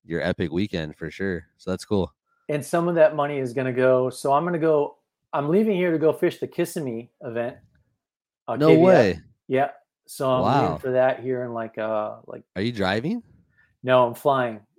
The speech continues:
Speaker 2: So, uh, a buddy of mine lives there. He's gonna let me use his kayak, and I'm gonna s-, you know, fly in with rods and reels, and I'll send my lithium and everything. I'll mail all that.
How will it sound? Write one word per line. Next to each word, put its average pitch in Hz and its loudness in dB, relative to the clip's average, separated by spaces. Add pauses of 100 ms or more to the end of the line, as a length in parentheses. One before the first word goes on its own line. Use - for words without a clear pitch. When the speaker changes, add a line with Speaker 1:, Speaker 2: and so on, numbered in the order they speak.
(140)
Speaker 2:
So, 135 -4
uh, 120 2
a 135 -2
buddy 139 0
of 139 -4
mine 127 -2
lives 127 0
there. 123 2
He's 120 -8
gonna 123 -8
let 123 -6
me 117 -10
use 120 -6
his 117 -8
kayak, 113 -6
and 101 -18 (540)
I'm 113 -10
gonna 110 -8 (260)
s-, - -20
you 135 -14
know, 113 -12 (120)
fly 120 -4
in 120 -8
with 117 -10
rods 110 -2
and 104 -14
reels, 104 -8
and 98 -16 (460)
I'll 123 -4
send 131 -6
my 120 0
lithium 123 -4
and 104 -12 (280)
everything. 117 -6
I'll 101 -4
mail 113 -4
all 107 -2
that. 104 -8